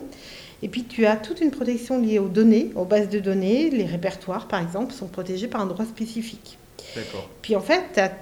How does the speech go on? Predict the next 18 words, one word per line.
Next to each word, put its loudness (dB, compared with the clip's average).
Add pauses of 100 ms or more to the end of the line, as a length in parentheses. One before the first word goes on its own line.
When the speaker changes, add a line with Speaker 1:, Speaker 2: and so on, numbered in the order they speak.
(120)
Speaker 1:
tout -2
ce -2
qui -4
est 4
pas 2
protégeable 2
par -4
des -6
titres -12
de -4
propriété -4
industrielle, -4
le -4
savoir-faire -2 (140)
qu'il -4
y 0
a -2
derrière. -2